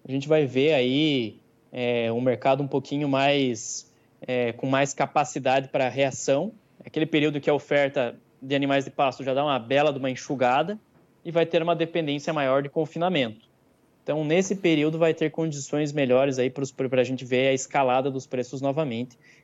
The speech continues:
ver preços mais altos aqui na cadeia pecuária. E tem que pontuar também que primeira quinzena de maio,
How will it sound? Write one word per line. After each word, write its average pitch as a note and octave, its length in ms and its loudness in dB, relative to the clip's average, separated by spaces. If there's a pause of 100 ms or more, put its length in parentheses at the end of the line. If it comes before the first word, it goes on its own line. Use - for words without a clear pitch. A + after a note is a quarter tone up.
(180)
ver C3+ 140 4
preços C3 480 -2
mais C3+ 260 2
altos B2 320 -2
aqui B2 160 -6
na B2+ 80 -4
cadeia B2+ 300 -2
pecuária. C3+ 360 -2
E D#3+ 40 2
tem A#3 120 2
que A#3 80 -4
pontuar A3 380 2
também F3+ 300 2
que E3 100 -10
primeira F3+ 340 2
quinzena E3+ 300 -2
de F3+ 80 0
maio, D3 340 0